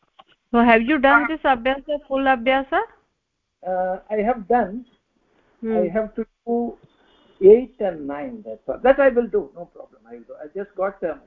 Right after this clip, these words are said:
Speaker 2: hint. That's okay.
Speaker 1: Hmm. Astu. Shall we go to the new Karpatra?
Speaker 2: Yes.
Speaker 1: Astu. New Karpatra.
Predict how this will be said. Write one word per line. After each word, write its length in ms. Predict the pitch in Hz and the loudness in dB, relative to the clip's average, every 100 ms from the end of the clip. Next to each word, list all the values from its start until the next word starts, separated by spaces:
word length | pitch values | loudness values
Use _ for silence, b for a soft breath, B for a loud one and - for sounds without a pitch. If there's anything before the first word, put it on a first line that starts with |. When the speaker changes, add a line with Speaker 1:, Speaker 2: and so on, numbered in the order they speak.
| - 196 190 - | -6 -4 -4 -10
Speaker 2:
hint. 320 | 151 233 214 - | -4 -4 -4 -6
That's 220 | 175 - | -8 -8
okay. 260 | 147 - - _ _ _ _ _ _ _ _ _ _ _ _ _ _ _ _ _ _ _ _ _ _ | -16 -16 -20 _ _ _ _ _ _ _ _ _ _ _ _ _ _ _ _ _ _ _ _ _ _
Speaker 1:
Hmm. 260 | 190 180 170 _ | -10 -10 -10 _
Astu. 340 | 214 208 - 196 _ _ B B B B B B B B _ _ _ _ _ _ - - | -8 -8 -10 -16 _ _ B B B B B B B B _ _ _ _ _ _ -6 4
Shall 160 | 233 | 6
we 120 | 247 262 | 6 4
go 200 | 269 277 | 2 2
to 140 | 294 | 0
the 120 | 285 | 0
new 240 | 285 269 269 | 0 0 -2
Karpatra? 560 | 277 262 269 269 311 415 B B B B B _ 220 | -2 -2 -4 -2 -2 -4 B B B B B _ -2
Speaker 2:
Yes. 220 | 165 - - _ _ _ _ _ _ _ _ _ _ _ _ - | -2 -2 -20 _ _ _ _ _ _ _ _ _ _ _ _ -14
Speaker 1:
Astu. 320 | 190 _ 190 _ _ _ | -14 _ -20 _ _ _
New 200 | 208 208 | -4 -4
Karpatra. 400 | - - - - | -4 -10 -14 -18